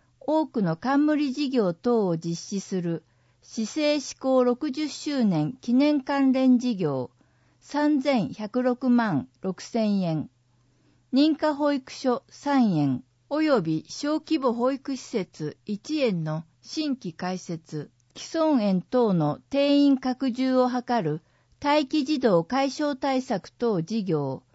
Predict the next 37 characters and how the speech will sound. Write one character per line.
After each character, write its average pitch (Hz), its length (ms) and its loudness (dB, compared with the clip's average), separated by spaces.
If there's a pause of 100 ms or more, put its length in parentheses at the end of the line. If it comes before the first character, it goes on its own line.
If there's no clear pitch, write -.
(400)
四 311 280 4
十 202 240 2
一 214 280 -2
億 180 180 -4
三 262 400 2
千 208 280 2
二 190 160 2
百 262 240 -2
六 254 280 0
十 247 220 0
万 226 280 4
九 202 240 -2
千 165 380 -2
円、 143 280 -2 (920)
学 220 320 -2
童 302 240 2
保 294 200 2
育 277 260 -4
事 285 160 -2
業 240 240 4
の 160 160 0
サ 277 220 -2
ー 269 60 0
ビ 220 140 -2
ス - 180 -6
を 160 100 0
拡 208 320 -4
充 254 220 -4
す 262 160 -6
る 254 120 -4
こ 247 160 -4
と 233 240 -2
を - 20 0
目 160 240 -2
的 - 300 -8
と 180 160 -6
し、 170 280 -6